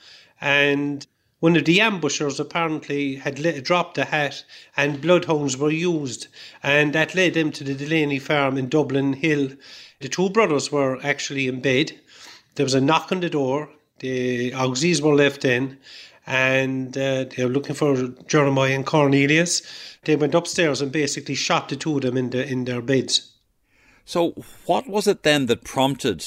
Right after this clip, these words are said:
Speaker 2: the auxiliaries to exact revenge, not just in the area around, around, uh, Dillon's Cross or around the barracks, but to turn their attention then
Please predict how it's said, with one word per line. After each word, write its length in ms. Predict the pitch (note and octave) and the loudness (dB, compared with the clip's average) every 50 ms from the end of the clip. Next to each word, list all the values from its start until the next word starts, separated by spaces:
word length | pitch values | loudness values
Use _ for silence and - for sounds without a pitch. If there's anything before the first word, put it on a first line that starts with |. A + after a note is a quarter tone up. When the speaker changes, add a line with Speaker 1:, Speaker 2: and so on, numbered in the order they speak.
| - - | -8 -4
Speaker 2:
the 240 | A2+ G#2+ G#2 - - | -2 0 0 0 -2
auxiliaries 1040 | G2 G#2 F2 - F2+ G#2+ A2 A2+ A#2 A2+ G2+ E2 D2 C#2 C2+ D2+ D#2 - - - - _ - | -2 -4 -4 -2 0 2 2 2 2 2 2 0 -2 -4 -6 -8 -10 -10 -12 -12 -12 _ -8
to 260 | - A#2+ G#2+ G#2+ - - | -4 -2 -2 -2 -2 -4
exact 440 | G2+ - F#2+ A#2+ A2 B2 B2 - | -6 -6 -6 -4 -2 -2 -2 -2
revenge, 460 | A#2+ A#2 G2+ A2+ G#2+ G#2 G#2 G2 - - | -2 -2 0 0 0 0 -2 -2 -4 -2
not 260 | G2+ A2 C3 C#3+ - | 0 0 0 0 0
just 360 | - - B2+ A#2+ - - - | 0 0 2 0 0 0 -2
in 100 | A2 G2+ | -2 0
the 160 | G2+ G2 G2 | 2 2 4
area 360 | G#2 G2+ G2 F#2+ F#2 F2+ F#2 - | 4 4 2 2 2 0 0 0
around, 560 | - F#2+ F#2+ F#2+ F#2+ F#2+ F#2 F#2 F#2 D#2+ - - - | 0 0 0 2 2 2 0 0 -2 -4 -6 -6 -4
around, 480 | G2 F#2+ F#2 F2+ F2+ F2 E2+ D#2+ - F#2 | -2 0 0 0 0 0 -2 -2 -2 0
uh, 140 | F2 F2 | 0 0
Dillon's 420 | E2 - F#2 E2+ E2 D#2+ D2+ - - | 0 -2 -2 -2 -2 -4 -6 -8 -6
Cross 400 | - - A#2+ F#2+ D#2+ - - - - | -2 0 0 0 0 -4 -6 -4 -2
or 180 | G2+ F#2 F#2 | 0 0 0
around 260 | F2 F2 F2+ E2+ E2 | 0 0 -2 -2 -2
the 80 | D#2+ D#2+ | -4 -4
barracks, 560 | - - A#2+ C3+ C3+ G2+ D#2 C2+ C2 - - | -2 -2 0 0 0 0 -2 -6 -8 -10 -8
but 240 | - - G#2 - - _ _ - | -4 -2 -2 -2 -2 _ _ -10
to 100 | - B2+ | -8 -6
turn 280 | - - - C#3 C#3 C#3 | -2 0 2 2 4 4
their 180 | C3+ A#2+ A2 | 4 4 4
attention 540 | A2 G2+ - A2+ A2 G#2+ G2+ - G#2+ G2+ G2+ | 2 2 0 0 0 0 -2 -2 -2 -2 0
then 260 | G2 G2+ G2 G2 F2+ | 0 0 0 0 -2